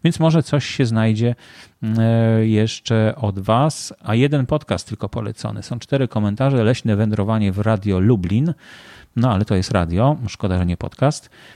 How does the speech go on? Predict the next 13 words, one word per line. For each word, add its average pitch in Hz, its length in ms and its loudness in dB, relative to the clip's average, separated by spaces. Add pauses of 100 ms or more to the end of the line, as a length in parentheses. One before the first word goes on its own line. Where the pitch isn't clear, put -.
(200)
Mm, 117 1400 -2
no 139 160 2
i 131 140 -2
polecony 120 560 2
jest 107 340 -2 (140)
The 117 120 4
Wild. 98 640 2 (840)
E, 92 480 2
taki 98 300 -2
podcast - 560 -4
chyba 117 460 -2
nie 104 400 0 (100)
polski. 87 880 -4